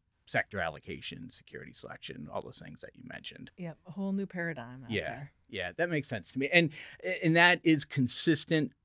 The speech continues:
Speaker 1: with what I'm seeing and hearing. So I don't talk to nearly as many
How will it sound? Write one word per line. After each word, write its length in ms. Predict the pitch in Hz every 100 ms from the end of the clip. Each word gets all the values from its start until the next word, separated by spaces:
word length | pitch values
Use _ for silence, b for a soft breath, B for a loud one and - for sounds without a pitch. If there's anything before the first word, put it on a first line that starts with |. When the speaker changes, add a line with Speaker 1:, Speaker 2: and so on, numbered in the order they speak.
| _ _ -
Speaker 1:
with 320 | 117 107 -
what 160 | 110
I'm 460 | 104 104 123 151 160 - _
seeing 540 | - - 147 151 151
and 120 | 151
hearing. 460 | 135 - 151 156 160
So 140 | 156
I 80 | 151
don't 160 | 165 -
talk 240 | 135 110
to 100 | -
nearly 320 | 110 113 110
as 140 | 95 -
many 320 | 101 95 78